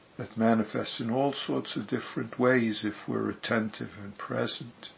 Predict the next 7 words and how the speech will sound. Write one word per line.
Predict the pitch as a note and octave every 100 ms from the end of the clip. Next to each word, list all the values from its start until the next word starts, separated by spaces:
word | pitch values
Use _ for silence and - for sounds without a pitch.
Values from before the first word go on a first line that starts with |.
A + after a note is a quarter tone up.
| - - - - - -
It | G#2+ -
manifests | A2 A2 G#2+ - A2 G#2+ - - - - - - - - -
when | A#2 G#2+
we | G#2
encounter | G2+ - A2 G#2 G2 - G#2+
someone | - A#2 G#2+ G2+ G2+
else, | A2 A2+ - - - -